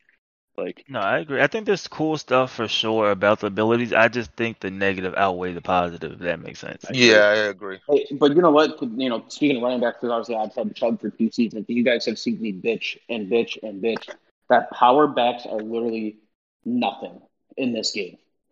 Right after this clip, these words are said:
Speaker 4: Okay, I think next gen power backs could be the meta, considering, you know, the, the, the movement is so slow.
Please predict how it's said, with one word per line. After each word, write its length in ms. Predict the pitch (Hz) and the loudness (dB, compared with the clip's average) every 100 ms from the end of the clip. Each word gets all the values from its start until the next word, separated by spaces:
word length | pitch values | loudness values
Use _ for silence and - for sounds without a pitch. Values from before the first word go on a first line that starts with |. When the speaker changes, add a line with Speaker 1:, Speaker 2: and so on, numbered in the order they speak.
| - | -12
Speaker 4:
Okay, 340 | 117 101 101 - _ _ _ - 117 | -6 -6 -6 -8 _ _ _ -8 0
I 200 | 123 202 - - | 2 0 -4 -4
think 420 | 196 110 110 _ _ - _ _ _ _ _ _ - | -2 -2 -8 _ _ -20 _ _ _ _ _ _ -14
next 460 | - 214 220 131 - | -10 -8 -4 -4 -4
gen 420 | 165 208 226 269 247 - _ _ _ _ _ - | 2 2 2 -2 -6 -16 _ _ _ _ _ -4
power 320 | - 127 196 | 4 6 6
backs 340 | 196 175 165 - | 4 0 -2 -6
could 140 | 139 | -4
be 100 | 139 | -4
the 80 | 123 | -2
meta, 380 | 120 139 117 110 | -2 -2 -4 -6
considering, 680 | 113 104 131 117 113 107 101 - _ _ _ _ - - _ _ - | -12 -8 -4 -4 -4 -8 -12 -16 _ _ _ _ -20 -20 _ _ -4
you 100 | 139 | -2
know, 240 | 113 104 | -2 -4
the, 360 | 101 104 107 131 | -4 -2 -2 -2
the, 460 | 127 110 104 - - - | -2 -2 -2 -6 -14 -10
the 100 | 107 | -4
movement 480 | 117 143 151 135 123 | 4 6 6 6 2
is 100 | 113 | -2
so 280 | - 123 113 | 2 2 2
slow. 300 | - 131 120 | -2 2 2